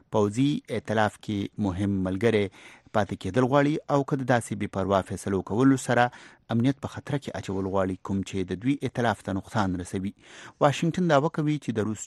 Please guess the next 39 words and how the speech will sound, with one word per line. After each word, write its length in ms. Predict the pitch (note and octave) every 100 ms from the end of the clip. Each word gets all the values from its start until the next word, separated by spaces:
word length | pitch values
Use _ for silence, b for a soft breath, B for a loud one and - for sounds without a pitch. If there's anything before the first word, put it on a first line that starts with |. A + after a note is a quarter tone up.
| B2+
جوړ 580 | B2+ C3 - _ -
اس 120 | B2 - -
فور 220 | D3+ A2+
هنډرډ 380 | F#2 G2 F#2 G#2
میزایل 280 | F#2 G#2+ A2
به 180 | G#2+ G#2 G2
د 160 | F#2+ -
ترکیې 280 | F#2 F2+ D#3+ B2+
لخوا 280 | - F#2+ G2 -
استعمالونکي 880 | - - F#2 F2 F2+ G2+ C3+ - A2+
د 180 | G#2 G#2
امریکې 400 | F#2+ F#2+ - G2+ G#2
جوړ 120 | G2 -
پوځي 320 | F2+ F#2 A#2+ B2+ B B B G#2+
دفاعي 320 | G2 G2+ G2+ F#2+
نظام 340 | G2 F#2+ F2+
په 100 | A2
خطر 240 | A#2 B2 -
کې 60 | F#2+
واچوي. 360 | F#2 - F#2 - b b
پینټاګان 500 | - F#2 F#2 A2 G#2 -
خبرداری 480 | F#2+ F2 F#2 G2 F#2
ورکړی 360 | F2+ B2+ B2+ A2+ B B -
چې 60 | G#2
د 180 | G2+
روس 160 | G2 -
جوړ 240 | C3+ A#2+ G2+
میزایل 320 | F#2+ G2 G2
پر 120 | F#2 F#2
ځای 140 | F2
کولو 300 | G2+ C#3+ A#2 -
سره 200 | F#2 - b b -
ترکیې 300 | F2+ - B2+ A#2+
ته 180 | A#2 G#2
د 140 | - F2+
امریکې 360 | F#2 - A2 F#2
جوړ 160 | A#2 B2+ B2+ B B - C#3
اف 180 | - - _ _
تھرټي 280 | G#2 F2+ G2